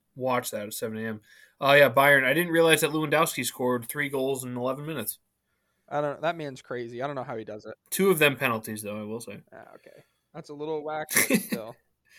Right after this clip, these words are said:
Speaker 1: He's done it before, though.
Speaker 2: Yeah, didn't
Speaker 1: Didn't he have, like, three goals in five
Speaker 2: I
Speaker 1: minutes or
Speaker 2: think he had
Speaker 1: something?
Speaker 2: five goals in nine minutes,
Speaker 1: <laughs>
Speaker 2: which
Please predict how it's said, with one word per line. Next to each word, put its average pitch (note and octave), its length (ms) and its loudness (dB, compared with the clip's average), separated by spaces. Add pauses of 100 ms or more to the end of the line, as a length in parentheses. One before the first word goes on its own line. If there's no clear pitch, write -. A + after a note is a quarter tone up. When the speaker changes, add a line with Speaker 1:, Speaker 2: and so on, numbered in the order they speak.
(360)
Speaker 1:
He's D#3+ 200 2
done F#3 180 6
it A3+ 60 2
before, F3+ 380 4
though. G#2 160 -2
Speaker 2:
Yeah, C#3 80 -2
didn't C#3 240 -10
Speaker 1:
Didn't D3+ 140 -6
he - 20 0
have, F#3+ 100 -2
like, F#3 160 -2
three F3 140 -6
goals E3+ 260 2
in D3+ 80 -6
five D#3 260 0
Speaker 2:
I - 40 -8
Speaker 1:
minutes E3 260 -4
or E3+ 60 -2
Speaker 2:
think E3 80 -6
he F#3 80 -2
had C3+ 80 -2
Speaker 1:
something? F#3 100 -6
Speaker 2:
five C3+ 360 -2
goals C#3 280 -4
in A2+ 100 -8
nine B2 220 -6
minutes, D3+ 420 -14 (640)
Speaker 1:
<laughs> - 460 -6
Speaker 2:
which C#3 120 -8